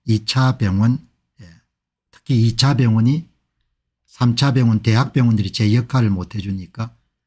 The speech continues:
중증 질환자들이 계속 이 차 병원으로 내려오는 그런 상황을 이야기했지 않습니까?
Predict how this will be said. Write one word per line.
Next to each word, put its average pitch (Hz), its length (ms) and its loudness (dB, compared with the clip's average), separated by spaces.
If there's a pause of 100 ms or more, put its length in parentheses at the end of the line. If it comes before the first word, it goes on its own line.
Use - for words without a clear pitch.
(220)
중증 127 560 2
질환자들이 120 680 0
계속 95 300 -4
이 101 200 -2
차 - 160 -2
병원으로 107 300 0
내려오는 85 540 -6 (800)
그런 113 220 2
상황을 107 580 0 (180)
이야기했지 92 460 -4
않습니까? 82 560 -10